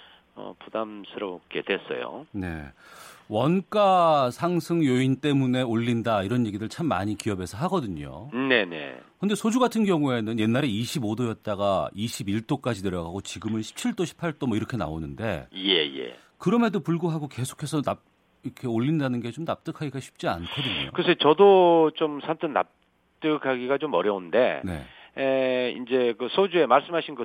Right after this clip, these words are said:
Speaker 1: 도수를 올리게 되면
Speaker 2: 예.
Speaker 1: 원액을 많이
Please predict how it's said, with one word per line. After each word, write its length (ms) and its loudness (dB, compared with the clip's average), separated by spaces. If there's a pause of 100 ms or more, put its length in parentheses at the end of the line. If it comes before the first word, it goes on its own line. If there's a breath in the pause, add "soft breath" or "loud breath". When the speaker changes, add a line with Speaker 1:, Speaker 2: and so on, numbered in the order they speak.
Speaker 1:
도수를 640 0
올리게 380 2
되면 640 -6
Speaker 2:
예. 200 -4 (180 loud breath)
Speaker 1:
원액을 420 2
많이 280 -8